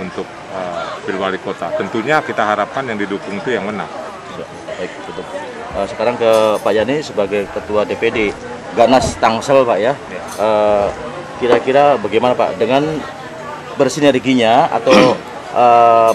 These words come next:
Speaker 2: berkolab-, berkolaborasinya antara Ganas Tangsel dengan calon wakil wali kota atau calon wali kota yang <clears throat> akan dilaksanakan pilkada serentak pada tanggal sembilan belas Desember dua ribu dua puluh? Seperti apa, Pak, ke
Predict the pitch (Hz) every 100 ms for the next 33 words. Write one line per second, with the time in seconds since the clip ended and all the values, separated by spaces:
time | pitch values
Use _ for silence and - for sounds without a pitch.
0 | 98 110 104 113 107 101 - 113 107 104
1 | 107 110 110 107 101 135 135 117 - -
2 | - - - 104 120 135 135 113 110 135
3 | 139 139 139 113 107 117 135 143 135 127
4 | 107 117 123 123 - - - - 110 107
5 | 127 120 107 113 113 107 87 - 104 98
6 | 110 127 110 127 127 113 254 110 107 95
7 | - - - 113 - 165 147 123 107 117
8 | 110 120 110 120 - 131 120 120 117 113
9 | 113 107 - - - - - 120 120 123
10 | 120 123 113 - 113 139 151 123 117 110
11 | 107 127 107 - - - - 131 127 135
12 | - - - - - - -